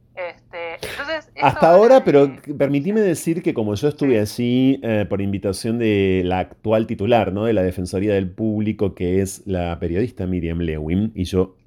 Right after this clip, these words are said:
Speaker 2: luego de lo que ocurrió, luego de esta embestida, de este amedrentamiento,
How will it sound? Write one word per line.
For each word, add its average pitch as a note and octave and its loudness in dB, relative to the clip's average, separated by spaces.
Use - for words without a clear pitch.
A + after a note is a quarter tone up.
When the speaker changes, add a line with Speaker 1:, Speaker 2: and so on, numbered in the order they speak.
Speaker 2:
luego G2 2
de F#2+ 2
lo F2 0
que F#2 -2
ocurrió, G2 0
luego G#2 6
de F#2 2
esta F#2 -6
embestida, G#2+ -2
de F2+ 0
este F2+ -4
amedrentamiento, F2+ -2